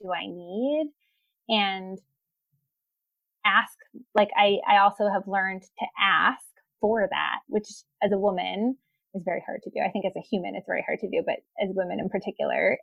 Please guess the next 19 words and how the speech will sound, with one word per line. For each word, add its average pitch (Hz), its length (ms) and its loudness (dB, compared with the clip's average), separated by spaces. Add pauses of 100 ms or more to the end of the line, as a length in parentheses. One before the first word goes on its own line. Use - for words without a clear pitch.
it's, 202 220 -2
it's - 200 -6
harder 170 240 0
to 180 180 -10
do. 196 240 2 (600)
Um, 185 680 0 (320)
and 208 100 -4
I 202 80 -4
think 214 160 -6
that's 214 160 -8
important. 214 360 -4 (200)
So 185 440 4 (200)
for - 100 0
anyone 214 360 2
listening, 175 680 -2 (440)
I 196 140 4
think 202 240 0 (260)
give 202 140 6
yourself 202 400 4